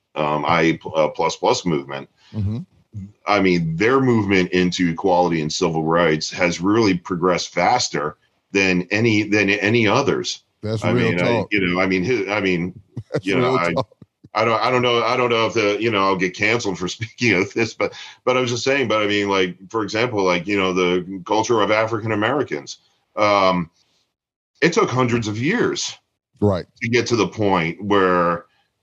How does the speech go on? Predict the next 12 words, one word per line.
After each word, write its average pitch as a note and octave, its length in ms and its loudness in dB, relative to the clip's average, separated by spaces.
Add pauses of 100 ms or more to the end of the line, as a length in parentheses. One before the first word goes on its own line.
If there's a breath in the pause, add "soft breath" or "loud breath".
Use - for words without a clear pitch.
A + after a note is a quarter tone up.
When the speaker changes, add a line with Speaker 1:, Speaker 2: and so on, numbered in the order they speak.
(100)
Speaker 1:
you A2+ 100 2
know, F#2+ 300 2
where, F#2+ 420 4
where F#2+ 600 0
we F#2+ 320 -2
are F2 240 4
finally, F2+ 600 0
you F2+ 240 0
know, F2 200 0
with E2 260 -4
re-, F2+ 280 2 (320)
with E2+ 420 0